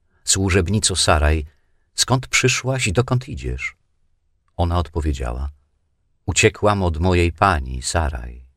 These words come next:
Anioł Pana rzekł jej: „Wróć do swojej pani i poddaj się pod jej władzę”. Następnie anioł Pana oznajmił jej:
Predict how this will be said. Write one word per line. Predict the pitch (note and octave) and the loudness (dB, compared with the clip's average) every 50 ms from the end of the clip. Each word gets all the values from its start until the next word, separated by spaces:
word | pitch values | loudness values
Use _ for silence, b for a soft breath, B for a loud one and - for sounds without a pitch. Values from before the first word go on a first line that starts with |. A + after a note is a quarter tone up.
| _ _ _ _ _ _ _ _ _ _ _ _ _ _ _ _ - | _ _ _ _ _ _ _ _ _ _ _ _ _ _ _ _ 0
Anioł | - G2+ A2 G#2+ G2 | 0 2 2 2 2
Pana | - G#2 F#2+ F#2 F2+ | 4 4 4 4 2
rzekł | D#2 D2 D#2+ D2 C2+ C2 B1+ B1 B1 | 2 2 2 0 -2 -2 -6 -8 -6
jej: | B1+ B1+ C2 C2 C2 C2 C2+ C#2 - _ _ _ _ _ _ _ _ _ _ _ _ _ - | -6 -6 -6 -6 -6 -10 -12 -16 -18 _ _ _ _ _ _ _ _ _ _ _ _ _ -2
„Wróć | D2 F#2 G#2+ G2 D#2+ - | 0 2 2 2 2 0
do | B1+ C2 C2 | -2 -2 -4
swojej | - - - D2 C#2 C#2 D2 D2 C#2+ | -4 -2 -2 0 2 2 2 2 2
pani | - - E2 D#2+ D#2+ E2 F2+ G2 G#2 G2+ _ _ _ _ _ _ _ _ _ - | 2 2 2 2 2 -2 -6 -10 -14 -18 _ _ _ _ _ _ _ _ _ -8
i | - | -8
poddaj | - - G#2 F#2 D2 E2 D2+ F2 F2+ F2+ F2 | 0 2 2 2 2 0 -2 0 0 0 0
się | F2 - - D2 | 0 -2 -4 -4
pod | - - D2+ C#2+ | -2 -2 0 0
jej | D#2 D#2 D2+ C#2 | 2 2 2 0
władzę”. | C2+ C2+ B1 A#1 A1 A1 A#1+ A#1+ A#1+ B1 C2 - _ _ _ _ _ _ _ _ _ _ _ _ _ - | 0 0 -2 -2 -4 -6 -10 -12 -12 -12 -14 -16 _ _ _ _ _ _ _ _ _ _ _ _ _ -6
Następnie | - - - - A#2 A#2+ - - - B2 A2+ - | -6 -4 -2 -2 -2 -4 -4 -2 -2 -2 -2 0
anioł | - G#2 G2+ G2 G2+ G2 F#2 | 0 0 0 2 0 0 0
Pana | F2+ - F#2+ F#2 F#2 F#2 F#2 F2 | 0 0 -2 0 0 0 -2 -2
oznajmił | - F2+ D#2+ D2+ D#2+ E2+ E2 D2+ B1 A#1 A1+ A1 A1 G#1+ G#1 | -2 -2 0 0 2 2 2 2 0 -2 -6 -12 -16 -20 -20
jej: | A1+ A1 A1+ A1 A1+ A1+ A1 _ | -18 -16 -16 -16 -16 -18 -20 _